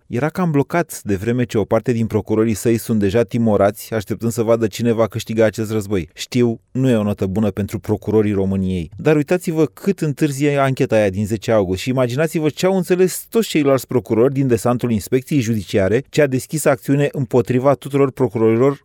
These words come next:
ce anchetează acel caz. Dar după revocarea cerută de Toader,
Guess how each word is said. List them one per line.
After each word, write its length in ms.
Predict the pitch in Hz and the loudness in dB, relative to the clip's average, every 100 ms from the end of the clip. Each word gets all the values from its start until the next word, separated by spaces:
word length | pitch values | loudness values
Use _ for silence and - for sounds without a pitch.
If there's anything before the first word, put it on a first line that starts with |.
| _ | _
ce 120 | - | -2
anchetează 420 | 123 123 - 117 | 0 0 0 2
acel 240 | 123 131 143 | 0 0 -2
caz. 340 | - 92 - _ _ - | -2 -2 -4 _ _ -6
Dar 260 | 113 143 | 2 2
după 600 | 127 139 139 135 123 117 113 | 2 0 4 6 6 6 6
revocarea 480 | 117 117 - 131 127 | 4 2 2 2 2
cerută 420 | 123 113 120 120 | 2 0 0 0
de 120 | 110 | -2
Toader, 680 | 120 113 113 98 92 90 - | -2 0 2 2 0 -4 -10